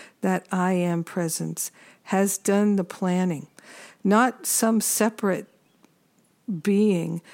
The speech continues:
but my own higher Holy Spirit self, my own highest wisdom,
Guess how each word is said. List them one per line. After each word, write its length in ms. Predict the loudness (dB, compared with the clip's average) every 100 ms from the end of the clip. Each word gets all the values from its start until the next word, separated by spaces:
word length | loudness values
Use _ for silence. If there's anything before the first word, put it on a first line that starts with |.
| -20 _
but 220 | -2 0
my 300 | 0 0 2
own 420 | 4 4 4 2 0 _ _ -8
higher 460 | -2 0 2 0
Holy 400 | 0 -2 0 0
Spirit 500 | -2 -6 -6 -6 -6
self, 260 | -6 -6 -6
my 200 | -6 -4
own 320 | 0 2 4 2
highest 680 | 0 0 2 0 -2 -4
wisdom, 520 | -2 -2 -2 -4 -6